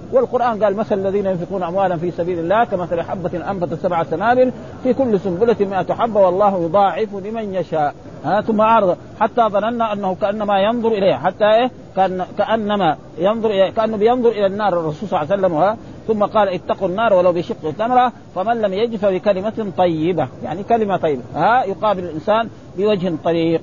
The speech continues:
أقل ما يك-، أما يقابل الناس بمعبس الوجه فهذا ليس من خصال المؤمن.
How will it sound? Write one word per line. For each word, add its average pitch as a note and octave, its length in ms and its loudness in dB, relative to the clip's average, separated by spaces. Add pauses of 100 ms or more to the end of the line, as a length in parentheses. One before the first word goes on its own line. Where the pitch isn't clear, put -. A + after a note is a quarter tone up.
(300)
أقل F#3 440 0
ما E3 100 2
يك-، C#3+ 180 -4
أما F#3+ 180 0
يقابل F#3+ 320 2
الناس F3+ 240 0 (540)
بمعبس F#3+ 480 0
الوجه A3+ 540 0
فهذا F#3+ 500 2
ليس G#3 260 0
من E3+ 200 -4
خصال E3+ 260 2
المؤمن. G3 460 -2